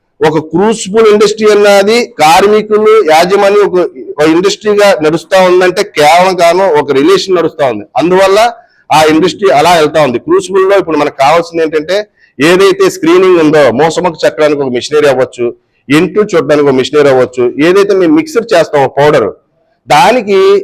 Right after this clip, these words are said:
మన ఆంధ్ర రాష్ట్రంలో స్థాయిలో ఒక టెక్నికల్ అడ్వైజర్ స్టేట్ తరఫున ఇస్తే చాలా ఎక్కువండి, వాళ్ళకి తెలుస్తాయండి ఎలా చేయాలో. మేము ఎంత ఆలోచన చేసినా మా వ్యాపారం వరకు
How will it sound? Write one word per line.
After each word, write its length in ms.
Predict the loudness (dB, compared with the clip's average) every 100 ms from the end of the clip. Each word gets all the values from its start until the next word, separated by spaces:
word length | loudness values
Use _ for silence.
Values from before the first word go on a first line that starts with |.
| -2 -2
మన 120 | 2 2
ఆంధ్ర 200 | 2 0 2
రాష్ట్రంలో 420 | 2 2 0 2 2 -2 -2
స్థాయిలో 360 | 0 2 2 0
ఒక 80 | -2
టెక్నికల్ 340 | -6 -4 0 0
అడ్వైజర్ 300 | 0 -2 -2
స్టేట్ 260 | -2 -2 -2
తరఫున 260 | -4 -4 -6
ఇస్తే 160 | -4 -4 0
చాలా 200 | 2 2 0
ఎక్కువండి, 400 | -2 -2 -2 -4 -6 0
వాళ్ళకి 220 | 0 0
తెలుస్తాయండి 420 | -2 -2 -2 0 2
ఎలా 100 | 2 2
చేయాలో. 260 | 0 2 0 0
మేము 140 | 0 0
ఎంత 120 | 0 2
ఆలోచన 260 | 2 -2 -4
చేసినా 280 | -4 -2 -4 -4 -2
మా 80 | 0 2
వ్యాపారం 440 | 0 0 0 0 -2
వరకు 260 | -2 -4